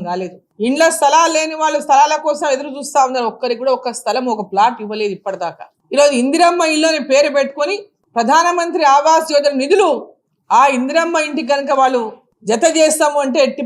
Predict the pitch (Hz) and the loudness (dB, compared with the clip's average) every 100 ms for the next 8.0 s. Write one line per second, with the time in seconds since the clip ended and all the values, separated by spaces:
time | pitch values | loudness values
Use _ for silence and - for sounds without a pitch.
0 | 247 247 - 208 226 269 349 494 - - | -4 -4 -10 -12 -2 2 2 0 -8 -20
1 | - 214 233 226 214 220 285 392 508 - | -6 -2 -2 -2 -4 -4 -2 -2 -4 -10
2 | _ _ - 226 254 262 262 233 233 302 | _ _ -6 -6 0 0 0 -2 -4 -6
3 | 220 208 196 220 254 202 - - _ 220 | -4 -2 0 0 0 -2 -4 -18 _ 0
4 | 262 240 277 320 320 320 311 302 262 254 | 2 0 2 2 0 0 0 0 2 2
5 | 294 311 302 302 302 311 320 403 - 226 | 2 2 0 2 2 2 2 0 0 2
6 | 311 370 359 262 302 359 359 359 349 320 | 4 4 4 0 2 0 -2 -4 0 0
7 | 311 320 320 294 294 285 285 294 302 | 4 2 2 0 0 0 0 -2 -2